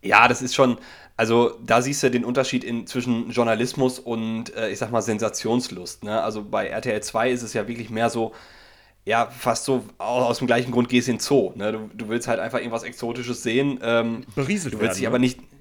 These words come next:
Speaker 1: genau, du willst dich aber nicht zwangsläufig dich bilden. Ne? W-, die wenigsten Leute laufen durch den Zoo und lesen sich die Schilder
Speaker 2: Ich
Speaker 1: richtig durch und lernen was
Speaker 2: ich
Speaker 1: über die
Speaker 2: wollt's gerade
Speaker 1: Tiere.
Speaker 2: sagen.
Speaker 1: Und, und Z D F ist halt wirklich,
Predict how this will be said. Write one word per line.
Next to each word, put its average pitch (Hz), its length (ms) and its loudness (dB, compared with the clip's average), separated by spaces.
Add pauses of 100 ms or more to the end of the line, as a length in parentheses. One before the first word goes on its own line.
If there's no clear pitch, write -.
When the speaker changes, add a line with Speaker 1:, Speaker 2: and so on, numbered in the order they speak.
Speaker 1:
genau, 131 320 2
du 107 120 -2
willst 127 140 4
dich 127 40 0
aber 123 120 2
nicht 127 140 -2
zwangsläufig 127 520 2
dich 113 180 -12
bilden. 135 400 4
Ne? 110 300 -2
W-, 127 140 -8
die 110 200 -14
wenigsten 131 320 2
Leute 127 240 4
laufen 123 320 2
durch 117 140 -2
den 131 80 -8
Zoo 127 220 6
und 117 280 2
lesen 120 320 2
sich 113 140 -8
die 117 80 -6
Schilder 123 420 0
Speaker 2:
Ich - 160 -4
Speaker 1:
richtig - 160 -4
durch 98 300 -6
und 104 100 -10
lernen 117 300 2
was 104 80 -4
Speaker 2:
ich 127 60 -6
Speaker 1:
über 104 60 -4
die - 40 -2
Speaker 2:
wollt's 165 120 -6
gerade 156 200 0
Speaker 1:
Tiere. 147 120 -2
Speaker 2:
sagen. 127 200 -4 (880)
Speaker 1:
Und, 117 280 2 (200)
und 123 220 0
Z - 180 4
D 131 80 4
F 139 160 2
ist 139 120 -2
halt 123 140 4
wirklich, 127 340 0